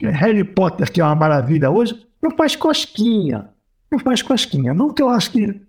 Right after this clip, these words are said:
é melhor ou pior, não faz cosquinha. Por que que ele é um livro tão clássico? Porque ele é um livro muito bem escrito.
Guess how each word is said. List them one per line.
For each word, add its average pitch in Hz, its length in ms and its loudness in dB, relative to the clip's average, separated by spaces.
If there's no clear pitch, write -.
é 185 80 -6
melhor 170 300 2
ou 175 120 0
pior, 151 300 -2
não 226 80 -4
faz 214 200 -2
cosquinha. - 380 -6
Por 285 140 0
que 339 120 0
que - 80 0
ele 254 100 2
é 214 40 2
um 202 40 2
livro 170 300 -2
tão 202 160 2
clássico? - 640 -4
Porque 320 260 0
ele 320 100 0
é 330 60 2
um 330 80 2
livro 247 280 2
muito 185 340 0
bem 160 200 2
escrito. - 600 -4